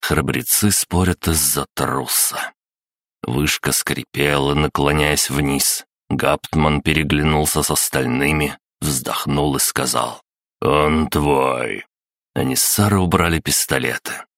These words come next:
Предвестник улыбнулся. «Это правильный выбор. Не дело воевать с союзниками». Гаптман вытер лицо.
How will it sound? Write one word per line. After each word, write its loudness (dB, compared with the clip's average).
Предвестник 0
улыбнулся. 2
«Это 4
правильный 2
выбор. -2
Не 4
дело 4
воевать 2
с 0
союзниками». -2
Гаптман 2
вытер -2
лицо. -4